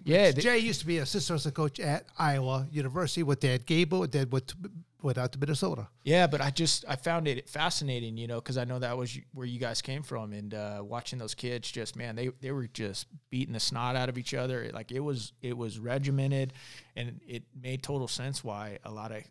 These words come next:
Speaker 1: wrestlers were doing well in
Speaker 2: Does,
Speaker 1: seal training.
Speaker 2: does Navy, uh, the, uh, the, through the seal training, but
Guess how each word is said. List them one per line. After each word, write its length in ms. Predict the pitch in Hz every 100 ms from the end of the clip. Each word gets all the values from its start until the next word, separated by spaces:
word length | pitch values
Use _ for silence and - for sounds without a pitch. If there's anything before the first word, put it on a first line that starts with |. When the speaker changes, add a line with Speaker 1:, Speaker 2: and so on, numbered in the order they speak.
| _ -
Speaker 1:
wrestlers 440 | 120 117 127 110 110
were 120 | 104
doing 260 | 113 110
well 160 | 104 104
in 60 | 107
Speaker 2:
Does, 100 | 160
Speaker 1:
seal 140 | 113
training. 300 | - 113 110
Speaker 2:
does 220 | 156 135
Navy, 360 | 165 202 220 339
uh, 140 | 208 139
the, 220 | 156 196
uh, 80 | 139
the, 160 | 139
through 180 | - 160
the 80 | 131
seal 300 | - 208 165
training, 420 | 151 139 131 135 131
but 240 | 123 -